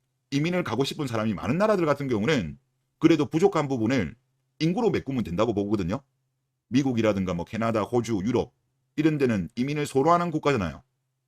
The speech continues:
그래서 이런 식으로 가도 저는 된다고 봐요. 어느 정도 이자들도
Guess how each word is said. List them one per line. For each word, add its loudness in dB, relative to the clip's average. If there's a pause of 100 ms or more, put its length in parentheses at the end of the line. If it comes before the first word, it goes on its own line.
(720)
그래서 4 (160)
이런 4
식으로 2
가도 0
저는 0
된다고 0
봐요. 0 (420)
어느 4
정도 2
이자들도 2